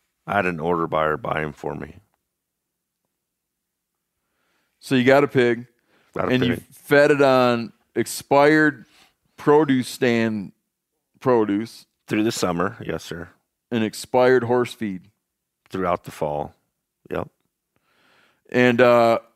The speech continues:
Speaker 2: when I was out here before, the pig scared the shit out of me because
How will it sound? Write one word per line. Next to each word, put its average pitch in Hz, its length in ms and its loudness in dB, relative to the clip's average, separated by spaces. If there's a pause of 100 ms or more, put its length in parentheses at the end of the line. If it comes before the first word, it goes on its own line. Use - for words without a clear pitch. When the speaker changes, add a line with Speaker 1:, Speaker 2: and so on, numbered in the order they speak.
Speaker 2:
when 127 140 -2
I 156 60 6
was 160 100 4
out 143 140 6
here 127 100 6
before, 151 420 2
the 113 80 0
pig 123 260 0
scared 131 320 0
the 98 40 -16
shit 175 260 -2
out 110 140 4
of 104 80 -4
me 110 80 -2
because 107 460 0